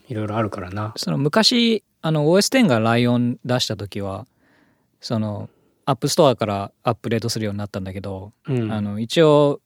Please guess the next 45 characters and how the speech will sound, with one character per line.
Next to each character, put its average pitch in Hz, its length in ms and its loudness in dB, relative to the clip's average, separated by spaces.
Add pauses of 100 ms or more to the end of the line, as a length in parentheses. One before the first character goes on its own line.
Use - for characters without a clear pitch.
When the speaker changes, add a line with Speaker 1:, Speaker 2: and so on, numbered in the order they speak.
Speaker 2:
メ 131 180 2
デ 139 80 4
ィ 143 60 8
ア 139 60 4
で 135 280 4 (1120)
ア 143 80 2
ッ 127 40 2
プ 139 120 0
デ 139 60 6
ー 123 40 2
ト 123 80 0
で 110 140 -2
き 131 80 -2
る 110 120 2
よ 104 120 -2
う 101 40 -4
に、 135 60 0
Speaker 1:
あ 131 40 4
ー。 120 360 0
Speaker 2:
ア 120 40 -6
ッ-、 131 80 2
Apple 151 260 2
Store 151 220 2
に 104 120 2
行 - 80 -12
く - 20 -12
と、 104 320 -6
あ 113 80 -8
の、 107 160 -4
Speaker 1:
あ 127 60 -2
っ - 20 -4
た 117 60 -10
ね。 123 60 0
Speaker 2:
ユ 135 80 4
ー - 20 8
エ 143 40 8
ス 151 120 0
ビ 139 80 4
ー 123 40 0
ス - 40 -4
テ 143 100 0
ィ - 40 4
ッ - 40 -20
ク - 100 -4
で 98 200 -6